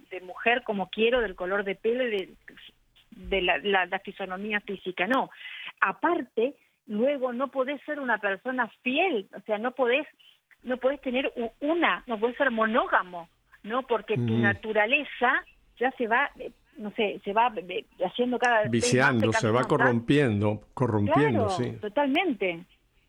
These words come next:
Speaker 1: Es, la verdad
Speaker 2: Ujú.
Speaker 1: que es, es un horror. Pero bueno, eso con Dios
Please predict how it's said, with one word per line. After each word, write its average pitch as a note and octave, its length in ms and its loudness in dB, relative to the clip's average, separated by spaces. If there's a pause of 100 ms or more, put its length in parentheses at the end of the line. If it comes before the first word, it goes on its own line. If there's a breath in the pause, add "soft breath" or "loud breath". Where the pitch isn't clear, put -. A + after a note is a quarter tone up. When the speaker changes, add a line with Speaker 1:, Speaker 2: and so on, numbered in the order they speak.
Speaker 1:
Es, A#3+ 120 -2 (160)
la A3+ 100 2
verdad G#3+ 180 2
Speaker 2:
Ujú. D4 80 0
Speaker 1:
que B3 240 0
es, G#3 140 -10
es A3 200 -6
un A3 120 -2
horror. A#3+ 380 2 (240 loud breath)
Pero - 160 -4
bueno, C4 280 0 (360)
eso F4 280 -2
con A#3 240 0
Dios E4+ 300 2